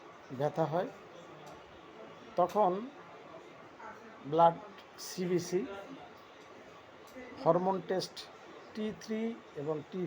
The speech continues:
ফোর, আল্ট্রাসোনোগ্রাফি, থাইরয়েড পরীক্ষা করলে থাইরয়েডের তার তারতম্য বোঝা যায় এবং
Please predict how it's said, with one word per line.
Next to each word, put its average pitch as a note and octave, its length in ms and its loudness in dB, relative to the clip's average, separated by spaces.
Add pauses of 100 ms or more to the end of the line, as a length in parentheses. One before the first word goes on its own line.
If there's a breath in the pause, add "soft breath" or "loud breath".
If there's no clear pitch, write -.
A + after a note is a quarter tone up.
ফোর, F3 200 8 (2000)
আল্ট্রাসোনোগ্রাফি, F3+ 840 4 (560)
থাইরয়েড F3+ 500 8 (800)
পরীক্ষা F3 400 0
করলে F3+ 240 6 (2250)
থাইরয়েডের F#3 600 4 (400)
তার D3 180 10 (1400)
তারতম্য G3 480 6 (140)
বোঝা D#3+ 300 4
যায় A3 160 2 (1200)
এবং D3+ 200 4